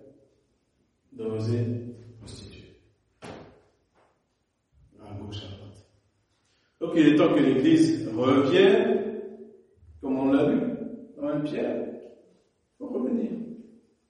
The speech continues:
Il faut revenir. Revenir vers Dieu.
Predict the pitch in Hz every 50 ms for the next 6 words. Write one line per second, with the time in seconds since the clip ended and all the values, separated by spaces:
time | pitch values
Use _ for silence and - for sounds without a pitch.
0 | _ _ _ _ _ _ _ _ _ _ _ _ _ _ _ _ _ _ _ _
1 | - - - - - _ _ _ _ _ _ _ _ - - - 190 175 165 170
2 | 170 170 180 185 196 - - - - - - - - - - - - _ _ _
3 | _ _ _ _ _ _ _ _ _ _ _ _ _ _ _ _ _ _ _ _
4 | _ _ _ _ 135 131 139 151 160 - - - - 151 151 - - - - -
5 | - -